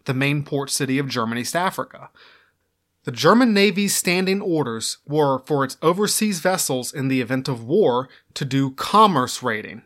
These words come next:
basically fight a guerrilla war on the high seas until they were run down and sunk. But the colonial governor of East Africa, Heinrich Schnee, declared that Dar es Salaam would be an open port, basically neutral,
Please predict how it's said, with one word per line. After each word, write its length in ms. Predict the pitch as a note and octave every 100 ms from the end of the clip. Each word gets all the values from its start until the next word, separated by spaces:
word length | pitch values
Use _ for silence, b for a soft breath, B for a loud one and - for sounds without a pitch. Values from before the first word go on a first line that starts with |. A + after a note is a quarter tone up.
| -
basically 480 | D#3 D3 D3+ D3+
fight 360 | C3 - C#3 C#3
a 60 | C#3+
guerrilla 420 | C#3+ C3 D3 C3+
war 340 | A#2+ C3 B2+
on 120 | A#2+
the 80 | B2
high 220 | A2+ A#2 A2+
seas 460 | - A3 D#3+ B2+
until 280 | B2 B2+ C#3+
they 100 | C3+
were 180 | C#3 C#3
run 280 | A#2+ A#2 A#2
down 240 | G#2+ A2
and 160 | A2 A2+
sunk. 480 | - F3 - - - B B B B B
But 120 | B2+
the 80 | -
colonial 580 | C3 - C3 F#3 B3 A#3
governor 520 | D3 G3 G#3 G3+ G3
of 200 | F3+ D3+ -
East 220 | F3+ -
Africa, 560 | E3 F#3+ A#2+ - - -
Heinrich 500 | - D3+ E3+ D#3+ D#3
Schnee, 580 | - - G3+ C3+ F2 - B B -
declared 420 | C#3 - D3+ D3+
that 220 | C#3 C3
Dar 280 | C3 C#3+ F#3+
es 180 | F#3+ -
Salaam 520 | - E3+ F3+ F#3+ E3+
would 140 | C#3+
be 120 | B2+
an 200 | C3 A#2+ -
open 420 | D3 F3+ F#3+ F3+
port, 400 | - - F3 A2 _ -
basically 420 | D#3 D3+ E3 E3+
neutral, 640 | C#3+ C#3+ G3+ - A2+ A2+